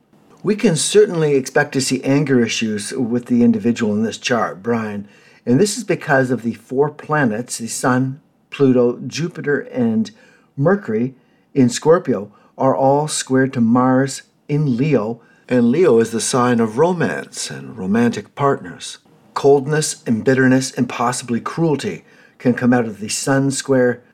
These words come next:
Mars and Sun square Saturn combination, especially when you consider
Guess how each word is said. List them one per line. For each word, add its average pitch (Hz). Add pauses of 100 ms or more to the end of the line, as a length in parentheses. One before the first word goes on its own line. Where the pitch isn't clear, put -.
(120)
Mars 131
and 110
Sun 127
square 113 (120)
Saturn 110 (160)
combination, 127
especially 123
when 117
you 117
consider 113